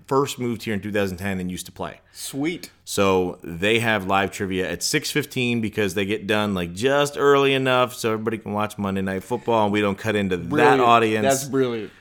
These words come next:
Speaker 1: So that's going on there. Andrew hosts that, and they love old Andrew over at Mulligan's. And then up in the Palm Coast area,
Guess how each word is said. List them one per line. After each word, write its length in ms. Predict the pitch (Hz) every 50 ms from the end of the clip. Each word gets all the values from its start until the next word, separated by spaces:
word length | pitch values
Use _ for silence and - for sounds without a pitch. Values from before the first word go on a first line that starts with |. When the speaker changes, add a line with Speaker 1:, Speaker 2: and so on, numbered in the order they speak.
| - - _ _ _ _
Speaker 1:
So 200 | - - 120 113
that's 260 | 107 117 117 123 -
going 240 | - 127 123 117 110
on 140 | 110 107 104
there. 160 | 104 101 101 101
Andrew 460 | 95 101 104 107 104 95 101 95 85
hosts 280 | 92 95 95 90 -
that, 180 | - 92 92 90
and 120 | 85 87
they 100 | 87 85
love 580 | 85 85 87 90 92 98 101 101 98 92 98 92 -
old 300 | 80 90 95 98 98 95
Andrew 600 | 92 92 92 90 87 82 85 85 85 82 78 76 - _ - -
over 240 | 82 80 78 90 92
at 60 | 90
Mulligan's. 580 | 92 90 87 87 85 82 85 82 82 82 -
And 240 | - - 85 85 90
then 160 | 92 90 92 - -
up 340 | 143 147 147 - - - _ 113
in 200 | 107 104 104 98
the 80 | 95
Palm 380 | 90 - 117 117 110 107 101 98
Coast 420 | - - 165 180 180 175 - - -
area, 560 | - 170 170 165 165 160 160 160 151 147 143